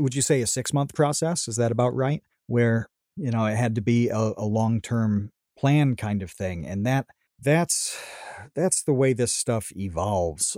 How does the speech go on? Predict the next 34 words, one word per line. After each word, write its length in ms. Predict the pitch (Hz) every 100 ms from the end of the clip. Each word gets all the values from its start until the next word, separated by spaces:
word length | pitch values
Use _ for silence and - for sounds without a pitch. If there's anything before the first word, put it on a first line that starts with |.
| -
Uh, 460 | 104 101 98 98
there's 340 | 101 101 110 104
a 40 |
mix 420 | 110 113 117 -
of 380 | - 104 98 - -
immediate 400 | 117 120 113 107
and 80 | 101
short-term 600 | - 120 95 113 113 110
and 180 | 85 101
weathering 540 | 104 107 110 104 104 101 _ - - _ _
the 60 | -
storm 320 | - 147 143
from 140 | -
the 60 | 123
changes 580 | - 170 170 139 127 117
and 200 | 127 117
then, 340 | 117 113 113 - _ -
then 160 | 143 131
coming 260 | 143 131
out 120 | 123
on 80 | 120
the 80 | 110
other 180 | 110 101
end 160 | 110 113
of 80 | 80
it. 80 | - _ _ - -
Uh, 100 | 131
and 120 | 120
that's 140 | 127
kinda 180 | - 120
what 140 | 107 101
happens 480 | 120 113 104 98
with 260 | 95 95 90
whatever, 880 | - 110 107 90 107 104 107 98 -